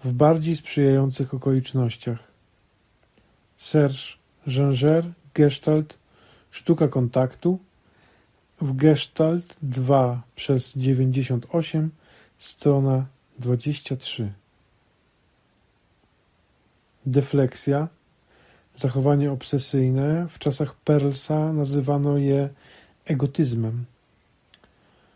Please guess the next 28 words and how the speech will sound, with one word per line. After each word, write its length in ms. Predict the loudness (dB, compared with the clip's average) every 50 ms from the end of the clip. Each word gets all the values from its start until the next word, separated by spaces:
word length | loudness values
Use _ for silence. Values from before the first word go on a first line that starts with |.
| _ _ _ _ _ _ _ _ -6
Gdy 180 | 0 0 0
ktoś 320 | 0 2 0 0 0 0 -6
z 80 | -2
tobą 260 | 0 0 2 2 2
rozmawia, 580 | 2 2 2 2 2 2 2 2 2 2 0 0
przekazuje 580 | 0 -2 -4 -2 0 0 0 2 2 0 0 0
ci 200 | -2 -2 -2 0
wiele 280 | 2 4 4 4 4
informacji, 800 | 2 0 0 0 2 2 2 0 0 -2 -6 -6 -4 -4 -4 -6 _ _ _ _ _ _ -20 -20 _ _ -4 0
nie 60 | 0
jesteś 300 | 0 0 -2 -6 -6 -6
w 60 | -4
stanie 280 | 0 2 2 4 4 2
odpowiedzieć 520 | 0 0 -2 0 0 0 0 0 -2 -2
na 80 | -2 -2
wszystkie. 560 | -2 -2 -4 -4 -4 -6 -12 -8 -8 -8 -8 -8 _ _ _ _ _ _ _ _ -4
Musisz 280 | -2 -2 -2 -4 -6 -4
coś 180 | -4 -4 0
wybrać. 600 | 4 4 4 4 4 2 -2 -2 -6 -12 -20 -20 _ _ _ _ _ _ _ _
Tworzysz 500 | -4 -2 0 0 0 0 -2 -4 -10 _ -4
architekturę, 1000 | -2 0 0 0 -2 -4 -6 -4 -4 -6 -6 -6 -2 0 2 2 4 2 2 0 -4 -8 _ _ _ _ _ _ _ _ _ _ _ -6
gdzie 720 | -6 -4 -2 0 2 4 4 4 4 4 2 2 0 -2 -6 -12 -8 -4
jest 320 | -2 -2 -2 -2 -6 -12
część 300 | -6 -2 0 0 2 0
główna 520 | 0 -2 0 0 0 0 0 0 0 0 0
i 100 | -2 -4
część 500 | -2 0 0 0 0 -2 -6 -12 -16 -10
peryferyjna. 800 | -2 0 2 2 2 2 2 2 4 4 4 2 2 -2 -4